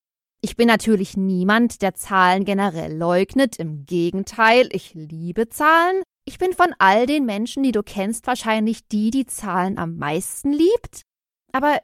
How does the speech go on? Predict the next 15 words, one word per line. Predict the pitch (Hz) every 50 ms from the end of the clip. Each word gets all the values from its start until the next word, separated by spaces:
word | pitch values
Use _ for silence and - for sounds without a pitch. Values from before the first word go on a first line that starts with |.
| _ -
ich | 277 - -
bin | - 339 330 285
halt | 285 285 285 - -
auch | - 180 190 214 254 -
Soziologin | - - 262 262 - - - 294 285 262 294 320 370 381 311 254 233 240 277 311
und | 294 240 214 240
hab | 233 233 -
berufsbedingt | 240 233 220 254 285 - - - - 269 226 240 247 262 247 -
oft | - 220 233 - -
genug | - 294 285 349 403 415 - -
versucht, | - 359 320 254 254 226 - - -
den | 220 214 208
seltsamsten | 202 220 214 233 262 - - 302 294 302 - - - 320 285
Daten | - 175 175 180 226 269 - 311 277
interessante, | 247 220 - - 190 - - 202 190 202 226 - 311 320 311